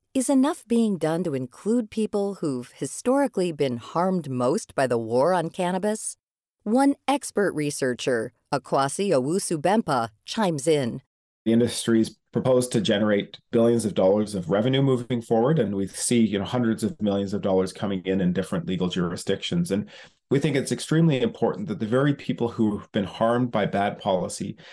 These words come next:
Speaker 2: have an opportunity to benefit from both the financial gains that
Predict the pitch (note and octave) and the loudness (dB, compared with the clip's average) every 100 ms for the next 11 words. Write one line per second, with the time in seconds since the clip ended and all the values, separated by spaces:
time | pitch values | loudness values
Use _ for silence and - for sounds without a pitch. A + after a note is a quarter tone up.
0 | - _ B2 A#2 A#2+ B2 C3 C3 B2+ A#2 | -20 _ -4 0 0 0 0 -2 0 2
1 | A2 G2+ - - B2 A#2+ A2+ A2 A2 A2 | 2 0 -4 -4 -2 0 0 0 0 -2
2 | G2 - - G#2+ F#2+ G2 - - _ _ | -2 -4 -2 0 0 -4 -12 -20 _ _
3 | - A#2 A2+ - - A2 G#2 A#2+ - D3 | 0 0 0 -6 -2 0 2 0 -2 0
4 | F3 G#3 _ _ _ - A#2+ C3 D3+ C#3 | 0 -2 _ _ _ -4 0 2 0 -2